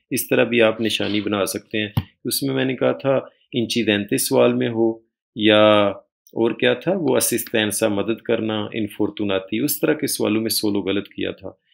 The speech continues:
इसमें वेरो कर सकते, अ, सोलो पढ़ना है, यानी आपने, अ, पक्का इसको गलत नहीं रखना क्योंकि ये तो इंश्योरेंस के सवाल शुरू हो गए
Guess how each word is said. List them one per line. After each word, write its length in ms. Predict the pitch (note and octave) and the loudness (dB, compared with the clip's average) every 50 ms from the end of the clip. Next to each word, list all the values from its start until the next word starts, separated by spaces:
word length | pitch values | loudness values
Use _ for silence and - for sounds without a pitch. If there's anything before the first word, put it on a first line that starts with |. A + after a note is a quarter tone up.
| _ _ - D3+ | _ _ 0 0
इसमें 440 | D#3 D#3 - D#3 C3+ B2+ C3 - | 0 2 2 2 2 2 2 2
वेरो 320 | - A2 G#2 G#2+ G#2 G#2+ G#2 | 0 0 2 4 4 4 2
कर 200 | - - G2+ G2 | 0 0 -2 -2
सकते, 540 | - - - - - _ - A2 G#2 F#2+ F#2 | -2 -6 -10 -12 -14 _ -8 -4 0 0 0
अ, 40 | |
सोलो 580 | F2+ - - G#2+ G#2 G#2 G#2+ G#2 G2+ G#2 - _ _ _ _ _ _ - | 0 0 0 0 0 2 2 0 0 -2 -8 _ _ _ _ _ _ 6
पढ़ना 340 | B2+ B2+ B2 A#2+ A2+ G2+ | 6 6 6 4 0 0
है, 220 | F2+ F2 F2 F2+ F2 | 0 0 -2 -2 -2
यानी 180 | F2+ F2+ F2+ | -2 -4 -4
आपने, 340 | F2+ F2+ F2+ - - - G#2 G#2 | -6 -6 -6 -8 -8 -10 -10 -10
अ, 840 | - _ _ _ _ _ _ _ - - F#2+ F#2 F#2+ F#2 F2 - _ _ - | -12 _ _ _ _ _ _ _ -8 -6 -4 -4 -4 -6 -10 -12 _ _ -10
पक्का 240 | - - - G#2+ G2 | -10 -6 -4 -4 -4
इसको 240 | F#2 - - G2 | -4 -4 -6 -6
गलत 160 | F#2 F#2+ G2 - G#2 | -4 -4 -4 -4 -4
नहीं 120 | G#2 G#2 | -4 -4
रखना 260 | - - - G#2 G#2+ | -4 -6 -6 -6 -6
क्योंकि 260 | G#2+ - B2+ B2+ - D3+ | -6 -6 -6 -2 0 0
ये 160 | D3+ D3+ D3+ | 2 2 2
तो 120 | D3+ D#3 | 2 0
इंश्योरेंस 440 | D3 C3 - - D3 D3+ D3 C#3 C#3+ | -2 -2 0 2 2 4 4 2 0
के 120 | - - | -2 -4
सवाल 300 | G2 - - G2 F#2 F#2 | -4 -4 -2 -2 -2 -2
शुरू 260 | F2+ - - F2+ F2 F2+ | -2 -4 -8 -8 -6 -6
हो 120 | E2+ D2+ | -8 -8
गए 140 | - E2 | -8 -10